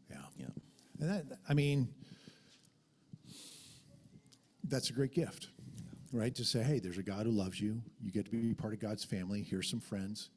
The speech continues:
Speaker 1: Here's some stability. Here's some
Speaker 2: Yeah.
Speaker 1: belonging." So that, that's a, a picture of what a season of orientation looks like. So, hey, thanks, Gene. Um, and so now what we're gonna do is we're gonna read from a scripture passage from the book of Psalms, one of those prayers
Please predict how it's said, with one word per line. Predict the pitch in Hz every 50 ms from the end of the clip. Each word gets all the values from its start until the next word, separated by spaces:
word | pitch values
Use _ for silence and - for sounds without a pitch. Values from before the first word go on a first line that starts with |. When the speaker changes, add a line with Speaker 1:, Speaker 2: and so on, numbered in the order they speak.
| _
Speaker 1:
Here's | - 107 98 -
some | - 110 104
stability. | - - 104 104 98 92 92 92 92
Here's | 90 - 104 95
some | - 95 95
Speaker 2:
Yeah. | 92
Speaker 1:
belonging." | 90 82 80 80 80 73 71 69 - _ _ - 73 - - - - -
So | - 113 104
that, | 101 113 120 123 123 - 135 127
that's | 127 117 120 113 -
a, | 143 123 - - - - - - -
a | 131
picture | - - - 196 175 - - - 147 135 127 123 -
of | 123 120 104 98
what | 107 107 117 113 113 110 110 - - - - - - -
a | - 127
season | - - - 139 131 113 113 120
of | 110 104 -
orientation | 143 135 135 139 135 120 110 101 - - 101 92 - - 104 95 92 95 92
looks | - 113 101 - -
like. | - - - - -
So, | - 92 82 - -
hey, | - 107 92 92 -
thanks, | - 110 104 -
Gene. | - - 107 101 95 95 - - - - - - - - - - - - - - - - -
Um, | 165 131 123 117 113 110 110 - - - - - - -
and | 226 165 156
so | - 196 185
now | 170 175 190 214 247
what | 254 220 196 175
we're | 170
gonna | 156 170 156
do | 147
is | 139 120 139
we're | 151
gonna | 180 175 156
read | 143 139 175 190 190 -
from | - 190
a | 175 151
scripture | - - 175 156 - -
passage | - - 123 110 104 - - 127 -
from | - 143 139
the | 147
book | 147 180 156
of | 160 156
Psalms, | - - 156 131 131 131 131 -
one | 107 127 131
of | 143 139
those | 147 160 160 160
prayers | - - - 147 123 117 117 123 139 131 -